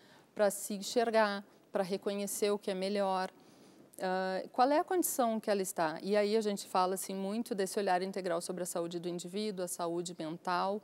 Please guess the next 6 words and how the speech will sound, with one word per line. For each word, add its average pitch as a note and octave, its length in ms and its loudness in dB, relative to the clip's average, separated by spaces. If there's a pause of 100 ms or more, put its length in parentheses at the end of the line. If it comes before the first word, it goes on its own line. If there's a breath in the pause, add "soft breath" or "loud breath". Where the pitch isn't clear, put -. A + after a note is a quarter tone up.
(320 loud breath)
para - 100 0
a F#3+ 60 -2
saúde F3 340 -2
física, G#3 640 -6 (300 loud breath)
a A3 80 0
saúde, F#3+ 800 0